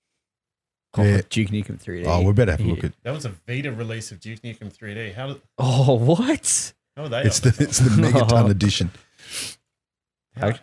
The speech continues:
Speaker 1: actually
Speaker 3: does
Speaker 1: played through that game on, uh, on Xbox. Uh,
Speaker 3: The entire game?
Speaker 1: Yeah, with, with, uh, three mates. It's probably one of the most hilarious gaming experiences I've
Speaker 2: <laughs>
Speaker 1: ever had my entire life. One great story came out of it is I was in an elevator that kept coming up,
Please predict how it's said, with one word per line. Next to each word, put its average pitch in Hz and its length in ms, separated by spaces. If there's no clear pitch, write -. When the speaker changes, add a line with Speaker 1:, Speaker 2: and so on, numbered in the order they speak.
Speaker 1:
actually 113 240
Speaker 3:
does 135 60
Speaker 1:
played 113 240
through 104 140
that 90 180
game 92 240
on, 80 180
uh, 65 280
on 92 140
Xbox. - 760
Uh, 67 160
Speaker 3:
The 135 100
entire 127 400
game? 120 280
Speaker 1:
Yeah, 101 220
with, 98 280
with, 110 480
uh, 107 200
three 107 240
mates. 101 280
It's 101 100
probably 107 200
one 104 120
of 101 60
the 98 100
most 95 280
hilarious 104 520
gaming 95 340
experiences 101 640
I've 139 300
Speaker 2:
<laughs> - 40
Speaker 1:
ever 101 240
had 101 420
my 101 220
entire 98 360
life. 95 520
One 117 260
great 110 220
story 113 240
came 107 200
out 104 140
of 101 100
it 98 120
is 98 140
I 104 60
was 101 140
in 107 100
an 104 40
elevator 104 400
that 98 140
kept - 260
coming 104 260
up, 98 220